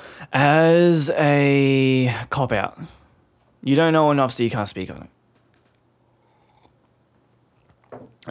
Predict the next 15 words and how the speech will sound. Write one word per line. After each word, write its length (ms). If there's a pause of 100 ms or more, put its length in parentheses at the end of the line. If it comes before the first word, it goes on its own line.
Um, 480 (1000)
true 300
in 120
many 220
si-, 320
situations, 760
not 220
true 200
in 100
many 240
others. 260
I 80
don't 160
know. 920
Um, 680